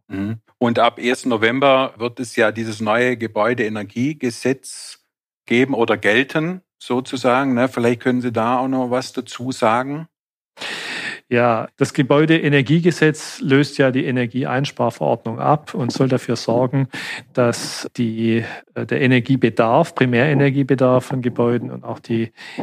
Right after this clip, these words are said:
Speaker 2: Emissionen, C O zwei Emissionen reduziert werden. Leider, also aus unserer Sicht, wenn ich das jetzt bewerten darf, springt dieses Gesetz insofern zu kurz,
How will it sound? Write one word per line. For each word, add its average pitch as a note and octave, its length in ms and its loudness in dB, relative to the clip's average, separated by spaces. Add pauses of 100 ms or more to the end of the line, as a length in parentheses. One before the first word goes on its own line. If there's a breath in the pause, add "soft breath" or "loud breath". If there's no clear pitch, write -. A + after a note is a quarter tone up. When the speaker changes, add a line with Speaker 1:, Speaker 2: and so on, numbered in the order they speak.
(120 loud breath)
Speaker 2:
Emissionen, B2+ 640 4
C B2 220 0
O A2+ 80 0
zwei A#2 260 -2
Emissionen A#2 840 -4 (200)
reduziert A#2+ 520 -4
werden. G#2+ 320 -10 (520 loud breath)
Leider, C#3+ 340 4
also C3 220 -6
aus C3 100 -8
unserer D3+ 300 2
Sicht, D3 300 0
wenn B2+ 100 0
ich A#2+ 100 -6
das - 280 -4
jetzt - 440 -8
bewerten B2 460 0
darf, C3 400 4 (520 loud breath)
springt D3 360 0
dieses B2 260 -2
Gesetz B2+ 400 0
insofern C3 480 0
zu - 160 -10
kurz, - 460 -4